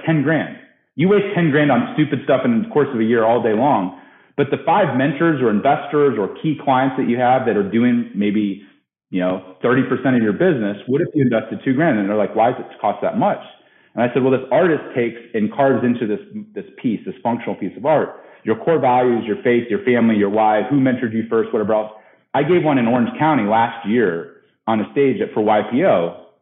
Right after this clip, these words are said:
to a billionaire. And the billionaire cried in front of all his peers. Why?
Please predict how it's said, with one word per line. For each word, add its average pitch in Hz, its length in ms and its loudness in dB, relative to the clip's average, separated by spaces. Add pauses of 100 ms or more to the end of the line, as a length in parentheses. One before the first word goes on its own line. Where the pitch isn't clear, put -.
(120)
to 143 80 2
a - 40 0
billionaire. 113 680 0 (880)
And 113 100 2
the - 40 -6
billionaire 135 460 0
cried 117 280 2
in 95 80 -4
front 104 160 -2
of 90 80 -2
all 92 180 -2
his - 140 -14
peers. 76 260 -14 (440)
Why? 98 520 0